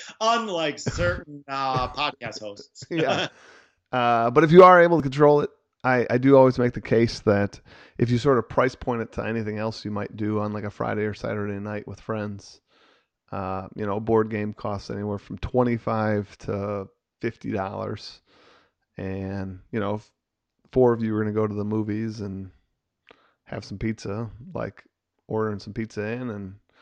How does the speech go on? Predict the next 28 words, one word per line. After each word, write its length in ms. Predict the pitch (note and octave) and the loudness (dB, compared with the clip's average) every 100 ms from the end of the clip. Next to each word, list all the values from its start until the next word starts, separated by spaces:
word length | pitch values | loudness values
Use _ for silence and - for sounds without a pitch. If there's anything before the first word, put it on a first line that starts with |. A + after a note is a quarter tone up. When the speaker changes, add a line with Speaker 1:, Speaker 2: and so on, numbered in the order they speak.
| _ _ | _ _
Speaker 2:
playing 240 | - G#2 | -12 -10
the 40 | G2+ | -6
board 260 | A2+ A#2 G#2 | -2 -2 -2
game 380 | F#2+ F#2+ F#2 - - | -6 -6 -10 -16 -12
is 460 | F#2 F#2+ G#2+ - _ _ _ _ _ _ _ _ - | -8 -8 -8 -16 _ _ _ _ _ _ _ _ -2
pretty 200 | B2 A2+ | -2 4
cheap. 260 | F3 F3+ A#2 | 2 2 0
And 120 | B2 | 0
then 80 | C3+ | 0
you 100 | A#2+ | 2
have 280 | D3+ E3+ | 2 0
that 160 | A2 F2+ | -2 -10
board 220 | G#2 G2+ | -12 -14
game. 100 | - - | -18 -10
So, 120 | A2 | -2
right, 140 | A2+ | 2
like, 180 | A#2+ A2+ - - - | 2 0 -8 -12 -6
if 120 | A2+ | -4
we 100 | A2+ | 0
say 200 | D#3 D3+ | 4 4
that 120 | C3+ | 4
that's 220 | A#2+ A#2+ - | 2 -2 -4
equal 320 | D3+ D3 D3 B2+ | -4 -4 -4 -2
cost 380 | C#3 B2 A#2 | 2 2 0
to 80 | A#2+ | -6
the 80 | A2+ | -4
movies 380 | A#2 A2+ A2 - | -2 0 -2 -4
tonight, 420 | B2 A#2 G#2+ | -8 -6 -6